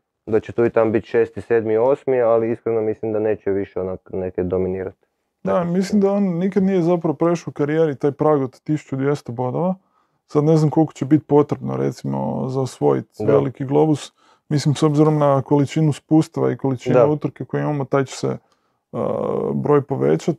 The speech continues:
Speaker 2: i bit će tu zapravo dosta zanimljivo za
Speaker 1: Bit
Speaker 2: pratit.
Speaker 1: će zanimljivo, da, bit će zanimljivo za pratit. A, sigurno, po meni je Odermatt, po meni mu može napravit probleme Kilde, jer isto ima tih spustava, u veleslalomu je dobar. On je u veleslalomu prije nego kad se ozlijedio, ne znam da li se sjećaš,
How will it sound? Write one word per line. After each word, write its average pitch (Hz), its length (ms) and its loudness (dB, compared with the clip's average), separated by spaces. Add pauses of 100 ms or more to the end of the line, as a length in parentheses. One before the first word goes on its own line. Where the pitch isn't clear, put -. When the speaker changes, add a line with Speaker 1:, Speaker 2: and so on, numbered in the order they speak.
(160)
Speaker 2:
i 147 560 0
bit 147 220 -4
će - 100 -20
tu 165 120 -4
zapravo 156 360 2
dosta 147 280 -2
zanimljivo 131 540 -2
za 127 100 -6
Speaker 1:
Bit - 80 -10
Speaker 2:
pratit. 135 240 2
Speaker 1:
će 101 80 -6
zanimljivo, 101 400 -2
da, 104 120 0
bit 117 180 0
će 101 80 -8
zanimljivo 104 340 0
za 101 100 0
pratit. 123 520 -4 (680)
A, - 160 -8
sigurno, 120 680 0
po 104 160 -6
meni 113 240 2
je 104 80 2
Odermatt, 120 580 0 (640)
po 117 120 0
meni 113 460 0 (340)
mu 117 280 -2
može 113 500 2 (380)
napravit 110 540 -2
probleme 113 400 0
Kilde, 131 420 0 (200)
jer 107 140 -2
isto 107 200 -6
ima 104 120 -6
tih 104 200 -6
spustava, 110 440 -2
u 104 60 2
veleslalomu 107 500 0
je 101 40 0
dobar. 107 280 0
On 113 80 2
je 120 100 2
u 113 60 0
veleslalomu 120 460 0
prije 127 160 -2
nego 127 120 -2
kad 113 120 -2
se 110 100 -8
ozlijedio, 120 300 0
ne 113 80 0
znam 117 100 0
da 117 80 2
li 113 60 0
se 113 100 -20
sjećaš, 120 400 -6